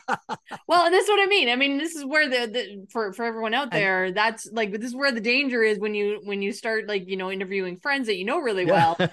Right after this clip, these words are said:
Speaker 1: is that I
Speaker 2: <laughs>
Speaker 1: know all about the, well, I don't know all
Speaker 2: Right.
Speaker 1: about the program. It's new, but I know what Martin does. So it's sometimes easy to skip ahead.
Speaker 2: And
Speaker 1: So
Speaker 2: we forgot to add one word, guaranteed.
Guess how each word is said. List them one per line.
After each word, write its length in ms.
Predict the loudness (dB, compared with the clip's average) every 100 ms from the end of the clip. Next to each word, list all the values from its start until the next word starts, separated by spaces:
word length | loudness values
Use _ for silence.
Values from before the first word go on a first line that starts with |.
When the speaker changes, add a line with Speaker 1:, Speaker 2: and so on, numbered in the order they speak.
| -2 -2
Speaker 1:
is 100 | 2
that 180 | 2 4
I 280 | 4 4 2
Speaker 2:
<laughs> 20 |
Speaker 1:
know 300 | 2 4 4
all 260 | 6 4
about 300 | 2 0 -2
the, 160 | -4 -8 _ -12
well, 200 | -8 -2
I 120 | -2
don't 160 | -4 -10
know 120 | -2
all 120 | 2
Speaker 2:
Right. 60 | 2
Speaker 1:
about 180 | 0 -6
the 60 |
program. 380 | -6 -4 -2 -4
It's 140 | -6 -6
new, 260 | -2 -2
but 200 | -2 -4 -4 -20 _
I 80 | -2
know 100 | 0
what 120 | 0
Martin 280 | 0 -4 -2
does. 360 | -2 0 -4 -4
So 240 | -2 -2
it's 220 | -4 -8
sometimes 440 | -6 -6 -4 -6 -6
easy 220 | -8 -10
to 100 | -16
skip 260 | -10 -10
ahead. 280 | -8 -6 -2
Speaker 2:
And 100 | 0
Speaker 1:
So 120 | 2 2
Speaker 2:
we 60 |
forgot 260 | 2 2 2
to 240 | 0 0
add 100 | -2
one 200 | -2 0
word, 340 | 2 2 0 -4 _ _ -6
guaranteed. 640 | -4 -4 -6 -6 -6 -6